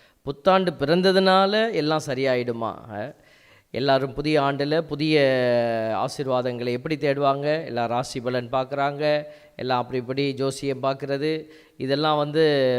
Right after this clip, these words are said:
பார்த்துட்டு எல்லாம் சரியா இருக்கும், இந்த ஆண்டு அப்படி இருக்கும், இப்படி இருக்கும் அப்படின்லாம் டி வியில எல்லாம் சொல்லுவாங்க. இதெல்லாம் கேட்டுட்டு நம்ம ஏமாந்துடக்கூடாது. ஆண்டவர் என்ன சொல்றாரு அப்படிங்கிறத கேட்டு நீங்க செய்தீங்கன்னா, உங்களுக்கு இந்த ஆண்டு புதிய ஆண்டு ஒரு ஆசீர்வாதமான ஆண்டாக இருக்கும்.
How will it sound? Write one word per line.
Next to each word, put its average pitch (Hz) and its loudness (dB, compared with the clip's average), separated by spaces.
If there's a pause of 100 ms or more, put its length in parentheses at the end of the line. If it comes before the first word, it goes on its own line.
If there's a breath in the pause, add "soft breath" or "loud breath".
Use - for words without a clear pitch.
(140)
பார்த்துட்டு 143 -2
எல்லாம் 139 2
சரியா 135 0
இருக்கும், 120 -4
இந்த 117 -4
ஆண்டு 123 -2
அப்படி 117 -4
இருக்கும், 117 -6
இப்படி 120 -8
இருக்கும் 117 -6
அப்படின்லாம் 117 -6
டி 135 -4
வியில 127 -2
எல்லாம் 117 -2
சொல்லுவாங்க. 123 -4 (600 loud breath)
இதெல்லாம் 170 2
கேட்டுட்டு 175 0
நம்ம 160 0
ஏமாந்துடக்கூடாது. 139 2
ஆண்டவர் 202 2
என்ன 165 2 (100)
சொல்றாரு 151 2
அப்படிங்கிறத 123 -4
கேட்டு 170 0
நீங்க 139 -4
செய்தீங்கன்னா, 165 0 (360 loud breath)
உங்களுக்கு 135 -2
இந்த 135 -2
ஆண்டு 180 0
புதிய 151 0
ஆண்டு 156 -2
ஒரு 139 -2
ஆசீர்வாதமான 143 -2
ஆண்டாக 123 -2
இருக்கும். 113 -6